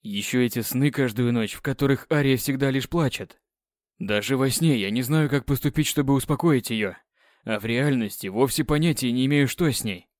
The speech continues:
Может ли быть что-то из-за того поцелуя? Нет. Лекари сказали, что она не помнит ничего из того, что произошло той ночью. Слава богу. То, что пытался сделать Кристоф, могло сильно её травмировать.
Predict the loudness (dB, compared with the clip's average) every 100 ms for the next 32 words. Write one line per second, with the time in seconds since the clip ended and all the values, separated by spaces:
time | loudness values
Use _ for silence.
0 | _ _ _ _ -6 -4 -4 -2 0 2
1 | 0 0 -2 0 0 0 -4 -2 -2 0
2 | -2 0 0 0 -2 -10 _ _ _ _
3 | -16 -10 -10 -10 -14 _ _ _ _ -6
4 | -2 0 0 0 0 0 0 0 0 0
5 | 2 2 2 0 0 -2 -4 -6 -4 -6
6 | -8 _ _ -8 -6 -2 0 0 0 -2
7 | -2 0 0 -2 0 2 2 0 -4 -12
8 | -14 _ _ _ _ -10 -6 -4 -2 0
9 | -2 -4 -10 _ _ _ _ -20 _ -2
10 | -2 0 -2 0 2 0 0 0 0 0
11 | -2 -6 0 0 0 -4 -2 -2 0 -2
12 | 0 0 0 -2 0 0 -2 -4 -14